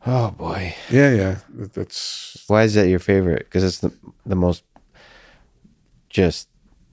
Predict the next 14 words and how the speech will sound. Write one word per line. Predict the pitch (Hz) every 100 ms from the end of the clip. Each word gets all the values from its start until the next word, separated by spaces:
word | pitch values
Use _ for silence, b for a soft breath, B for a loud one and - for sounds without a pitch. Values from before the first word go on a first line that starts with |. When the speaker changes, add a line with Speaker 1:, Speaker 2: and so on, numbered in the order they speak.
| _ -
Speaker 1:
mind-blowing? | 87 85 87 92 92 98 101 95 _ _ _ _ _ -
Speaker 2:
No. | 208 185 82 -
Speaker 1:
'Cause | 104
we | 107
want | 110 123 139
a |
beginning. | 92 82 95 90 85 90
Speaker 2:
No. | 214 120 87 - _ _ _ _
Why | 107 120
do | 147
we |
want | 92 85
a | 80
beginning? | 87 87 87